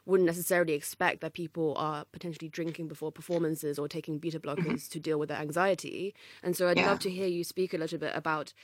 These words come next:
Speaker 1: how that sort of, uh, basically work environment has encouraged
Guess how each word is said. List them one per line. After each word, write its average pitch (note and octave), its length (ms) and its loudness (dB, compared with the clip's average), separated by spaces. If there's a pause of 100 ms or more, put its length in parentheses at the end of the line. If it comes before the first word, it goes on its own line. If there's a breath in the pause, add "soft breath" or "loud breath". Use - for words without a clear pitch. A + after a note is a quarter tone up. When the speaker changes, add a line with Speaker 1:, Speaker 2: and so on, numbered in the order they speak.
(160 loud breath)
Speaker 1:
how E3+ 240 4
that E3+ 320 6 (280)
sort F3 140 -10
of, D#3+ 100 -16 (280)
uh, E3+ 120 -6
basically E3+ 320 0
work F3+ 260 6
environment C#3+ 600 -2
has E3 180 -6
encouraged D#3+ 720 -2